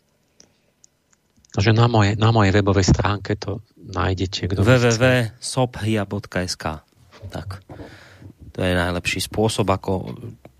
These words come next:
Speaker 2: túto vec, eh, si môžete ďalej zistiť, ako podrobnosti, takže W W W sofia, to sa píše s P H, sofia bodka S K. Emil, ďakujem ti veľmi pekne,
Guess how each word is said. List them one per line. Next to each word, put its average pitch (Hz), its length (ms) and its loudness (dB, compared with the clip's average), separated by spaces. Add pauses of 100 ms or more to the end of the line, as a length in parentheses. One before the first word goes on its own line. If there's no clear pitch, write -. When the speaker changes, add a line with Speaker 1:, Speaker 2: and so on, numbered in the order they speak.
(100)
Speaker 2:
túto 98 320 -2
vec, - 320 -2
eh, 101 480 -10 (560)
si - 160 -6
môžete 98 320 -2
ďalej 92 320 0
zistiť, 104 480 -4
ako - 160 -18
podrobnosti, 104 640 -2
takže 90 400 -2 (240)
W 98 60 -2 (100)
W - 80 0
W 92 160 0
sofia, 92 560 -2
to - 80 -10
sa - 160 -6
píše 95 320 -4
s - 80 -14
P - 160 -4
H, 117 240 2 (560)
sofia 101 480 -4
bodka 85 320 -4
S 82 160 -4
K. 120 400 2 (1300)
Emil, 156 240 6
ďakujem 117 400 0
ti - 80 -6
veľmi 101 240 -4
pekne, 127 480 0